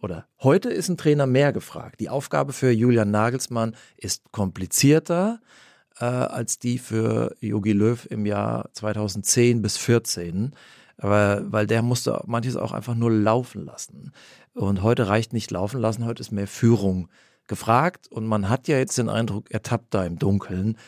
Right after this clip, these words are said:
wenn man seine Aufstellung betrachtet. Aber auch, wie er nachher seine Misserfolge zu erklären versucht,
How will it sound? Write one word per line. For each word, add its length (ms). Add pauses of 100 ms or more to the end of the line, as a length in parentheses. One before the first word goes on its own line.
(160)
wenn 100
man 140
seine 220
Aufstellung 600
betrachtet. 640
Aber 240
auch, 400
wie 220
er 120
nachher 600
seine 320
Misserfolge 840
zu 220
erklären 480
versucht, 680